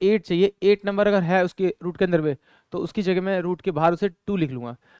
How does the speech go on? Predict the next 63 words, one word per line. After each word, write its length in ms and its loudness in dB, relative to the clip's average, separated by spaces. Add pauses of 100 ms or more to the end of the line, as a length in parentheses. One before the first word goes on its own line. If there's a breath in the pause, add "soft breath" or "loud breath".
(140 soft breath)
तो 40 -12
सिंपल 320 -2
सी 100 0
बात 220 4
है, 40 -4
तो 100 -10
मैं 100 -4
इसे 140 -2
एट 160 0
से 100 -2
ही 40 0
डिवाइड 240 0
कर 80 -6
लेता 160 -4
हूँ, 60 -10
तो 80 -10
आठ 520 -4
चौक 220 -8
बत्तीस, 420 -4 (340 soft breath)
यानी 160 -6
कि 100 -2
रूट 240 -4
के 100 -6
अंदर 160 -2
तो 120 -10
मेरा 180 -2
चार 300 0
रह 100 0
जाएगा 380 2 (280 soft breath)
और 180 -2
यहाँ 200 -2
से 120 -6
दो 200 -8
बाहर 220 -2
निकल 220 -6
जाएगा, 220 0
तो 100 -10
ये 120 -6
चार 460 2
और 140 -4
ये 100 -2
रूट, 220 -8 (680)
क्यूब 160 -2
रूट 120 -4
की 80 -10
वैल्यू 260 -2
हो 60 -6
जाएगी, 260 -10 (1040)
माइनस 360 0
का 140 0
थ्री 400 -6 (120)
और 160 -4
ये 100 0
क्यूब 360 -8
रूट 200 -4
के 100 -4
अंदर 220 -4
फ़ोर 320 -8
और 200 -4
ये 100 -4
थ्री 280 -6
रह 100 -2
जाएगा, 260 -4